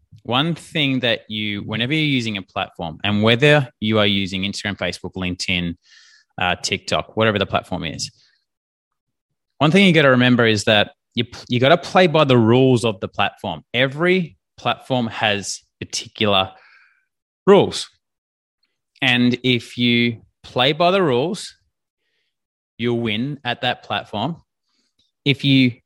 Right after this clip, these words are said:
don't play by the rules, you will lose on that platform. And what I do see from time to time,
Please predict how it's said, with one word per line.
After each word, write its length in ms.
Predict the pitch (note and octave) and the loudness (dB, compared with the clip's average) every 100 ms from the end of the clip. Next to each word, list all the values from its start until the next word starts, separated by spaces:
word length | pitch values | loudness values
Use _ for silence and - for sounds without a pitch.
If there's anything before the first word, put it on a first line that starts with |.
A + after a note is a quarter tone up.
| _ | _
don't 360 | D#3 D#3+ F3 - | 2 4 2 -4
play 280 | - A#2+ A2 | -2 0 2
by 180 | G#2+ | 0
the 140 | G2 F2 | 0 -4
rules, 480 | D#2+ F2 C3 - - _ _ _ _ _ _ | -6 -6 -6 -8 -12 _ _ _ _ _ _
you 360 | G#2+ A#2 A#2+ A#2 | -2 2 4 4
will 300 | A#2 A2+ B2+ | 2 4 4
lose 580 | E3 B2 F#2 F2 - _ _ _ _ _ _ - | 4 4 -2 -10 -14 _ _ _ _ _ _ -6
on 100 | A2 | -2
that 200 | G2+ - | -2 -2
platform. 480 | G2+ - - F2+ E2 _ _ _ _ _ _ _ _ _ _ - | -4 -4 -6 -10 -10 _ _ _ _ _ _ _ _ _ _ -2
And 220 | C3+ C3+ | 2 4
what 160 | C#3 D#3+ | 6 6
I 100 | E3+ | 6
do 220 | C#3+ D#3+ | 4 2
see 440 | - D3 B2 G#2 - | 2 0 -2 -4 -6
from 180 | B2+ A#2 | -4 -4
time 300 | B2 A#2 G#2+ | -2 -4 -4
to 60 | |
time, 460 | - A2+ G#2 E2+ | -8 -4 -4 -4